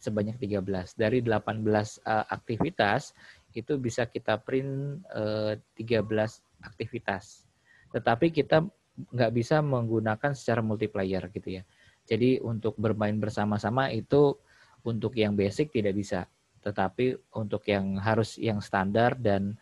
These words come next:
yang pro baru bisa untuk, eh, multiple player.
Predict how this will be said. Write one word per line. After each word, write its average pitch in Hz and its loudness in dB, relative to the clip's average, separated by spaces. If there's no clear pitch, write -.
yang 107 -2
pro 117 6
baru 104 0
bisa 107 -4
untuk, 101 -4
eh, 101 -6
multiple 101 -6
player. 90 -10